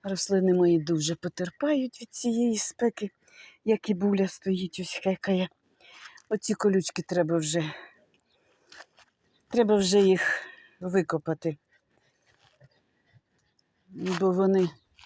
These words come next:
ну, вони ще тінь дають, я знаю.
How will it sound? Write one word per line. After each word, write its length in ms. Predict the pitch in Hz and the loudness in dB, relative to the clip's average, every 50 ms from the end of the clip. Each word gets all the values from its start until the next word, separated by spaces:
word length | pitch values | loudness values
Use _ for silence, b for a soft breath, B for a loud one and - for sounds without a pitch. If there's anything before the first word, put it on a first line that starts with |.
| B B B B B - | B B B B B 0
ну, 100 | - 294 | 0 2
вони 200 | 269 262 262 254 | 4 4 4 4
ще 220 | 247 - - - 226 | 2 2 0 -4 -4
тінь 380 | - - 240 240 233 214 185 - - | -4 -2 -2 0 0 0 -2 -8 -8
дають, 500 | 156 160 170 160 160 156 151 151 - 180 | -2 -2 0 0 0 -4 -6 -6 -4 -4
я 160 | 180 170 160 | -2 -2 -2
знаю. 420 | 156 160 175 185 185 175 165 160 | -2 -2 0 0 2 0 0 -2